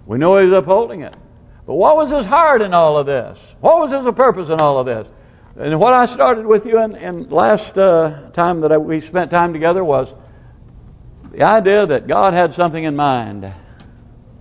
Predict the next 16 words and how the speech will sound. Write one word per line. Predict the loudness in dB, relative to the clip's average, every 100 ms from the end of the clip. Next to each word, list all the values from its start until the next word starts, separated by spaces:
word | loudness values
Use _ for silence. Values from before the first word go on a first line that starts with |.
| -20 -20 -20 -20 -20 -20 -20 -2
God | 2 4
had | 4 0
something | 0 -2 -2
in | -4
mind. | 0 0 -2 -8 -18 -20 0
This | 2 4
represents | 2 2 0 -2 -4 -4
God | 0 2 2 -2
right | -4 -4
here, | -6 -10
this, | -10 -12 -14 -20 -20 -20 -20 -20 -20 -10
this | -8 -2
little | 2 2 0
symbol | -2 0 2 2
of | 0 -2
personhood. | -2 -2 -2 -12 -10 -10 -10 -16